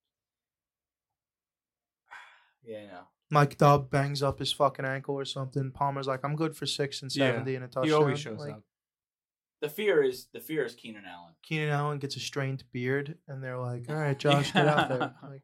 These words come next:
Speaker 1: The, the fear, the fear is Keenan Allen.
Speaker 3: That he
Speaker 1: Missing
Speaker 3: just
Speaker 1: Keenan
Speaker 3: comes
Speaker 1: Allen.
Speaker 3: back?
Speaker 1: Well, no, is, is what are you, what are you missing with Keenan Allen in the offense?
Speaker 3: Right.
Speaker 2: It's
Speaker 1: Uh,
Speaker 2: not a,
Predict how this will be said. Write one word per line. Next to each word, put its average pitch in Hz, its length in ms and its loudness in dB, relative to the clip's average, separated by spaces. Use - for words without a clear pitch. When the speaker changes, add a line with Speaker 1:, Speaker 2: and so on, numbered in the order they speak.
Speaker 1:
The, 139 380 -2
the - 40 -2
fear, 180 320 0
the 156 80 -6
fear 156 240 -6
is 131 100 -8
Keenan 117 300 -16
Allen. 101 260 -14
Speaker 3:
That 127 140 6
he 127 60 6
Speaker 1:
Missing 123 60 4
Speaker 3:
just 127 140 -4
Speaker 1:
Keenan 127 180 -2
Speaker 3:
comes 113 100 -4
Speaker 1:
Allen. 123 240 4
Speaker 3:
back? - 120 -20
Speaker 1:
Well, 127 320 4
no, 139 200 0
is, 113 320 -6
is 113 200 -12
what 135 160 0
are 127 40 -8
you, 123 260 -12
what 135 140 -2
are - 20 -2
you 135 100 -4
missing 127 340 -12
with 113 100 -16
Keenan 110 280 -16
Allen 98 280 -14
in 95 120 -20
the 92 80 -20
offense? - 400 -20
Speaker 3:
Right. 113 320 -8
Speaker 2:
It's - 200 -10
Speaker 1:
Uh, 139 60 -2
Speaker 2:
not 135 280 10
a, 156 40 10